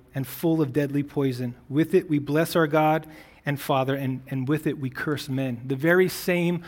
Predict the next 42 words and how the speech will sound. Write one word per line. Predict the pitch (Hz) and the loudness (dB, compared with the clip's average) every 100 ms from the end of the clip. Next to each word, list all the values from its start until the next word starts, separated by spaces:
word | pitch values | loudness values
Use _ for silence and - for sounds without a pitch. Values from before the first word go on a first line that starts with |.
| - - - - - | -18 -20 -18 -18 -14
tongue | - 196 180 147 | 2 4 4 4
that | 151 151 | 2 2
we | 160 160 151 | 2 2 0
bless | 135 160 160 | 0 0 0
God | - 156 156 | 0 2 2
with, | 147 | 0
that | 151 143 | -2 -2
we | 147 | -2
sing | - 160 151 | -2 -2 -2
praises | - 160 156 151 | 0 0 0 -4
to | 151 | -2
God | 143 147 139 | 0 0 0
with, | 143 131 - - 156 | -2 -4 -12 -4 -2
we | |
can | 151 147 | 0 0
turn | - 170 151 | 0 0 2
around | 151 156 147 147 | 2 4 2 -2
and | 135 131 | -6 -6
curse, | - 156 143 - - - | 0 0 0 -8 -18 -14
slander, | - 156 151 151 143 | -8 -2 0 0 0
backbite, | 127 160 151 - 151 139 143 - - | -2 -2 -2 -2 -2 -2 -4 -10 -4
gossip | 156 147 - 135 - - - | 0 0 -2 -8 -10 -18 -6
about | 143 143 143 | -4 -2 0
our | 139 | -2
fellow | - 143 139 | -2 -2 0
man | 135 143 139 | -2 -2 0
or | 135 | 0
our | 131 | -2
fellow | 151 139 | -2 -2
woman. | 135 143 139 127 - - | -2 -2 -2 -6 -14 -4
It, | 151 147 - | -4 -4 -2
it | 151 | 0
is, | 151 139 - - - - | 2 0 -6 -18 -20 -8
uh, | |
a, | 143 143 143 156 143 - | -6 -4 -6 -4 -6 -4
a, | 135 | -10
a, | - - 139 | -12 -8 -8
a, | 131 - - | -8 -20 -8
the | 139 | -6
tongue | 135 165 165 | -2 0 0
is | 156 | 0
a, | 139 | -2